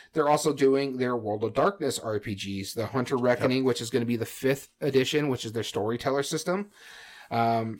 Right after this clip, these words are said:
Speaker 1: they're gonna get Vampire the Masquerade, which is gonna be in the storyteller system as well. And so, as well as the,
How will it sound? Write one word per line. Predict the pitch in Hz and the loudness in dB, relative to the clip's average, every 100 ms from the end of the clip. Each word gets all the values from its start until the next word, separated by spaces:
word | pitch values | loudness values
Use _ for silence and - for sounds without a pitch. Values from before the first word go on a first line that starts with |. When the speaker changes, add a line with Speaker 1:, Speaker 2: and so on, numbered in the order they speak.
| 123 | -4
Speaker 1:
they're | 123 | 0
gonna | 127 123 | 0 2
get | 127 | 0
Vampire | 110 120 117 139 127 | 0 -2 0 2 2
the | 120 | 0
Masquerade, | 117 117 - 120 113 123 | 0 -2 -4 -4 0 0
which | 131 120 | -2 -4
is | 123 | -6
gonna | 131 | -6
be | 123 127 | -4 -4
in | |
the | 123 | -6
storyteller | - 120 120 120 117 | -4 -4 -2 -2 -2
system | 127 117 117 | -2 -8 -6
as | 104 104 | -6 -8
well. | 104 107 131 185 - _ _ _ _ _ - _ - | -4 -2 0 -2 -8 _ _ _ _ _ -20 _ -4
And | 131 123 | -2 2
so, | 156 143 139 135 - | 2 6 6 4 0
as | 139 - | -4 -4
well | 156 226 233 214 | 0 2 2 0
as | 170 151 143 139 - | -2 -2 -2 -4 -6
the, | 127 123 131 131 131 127 127 120 | -14 -4 0 2 2 2 0 -4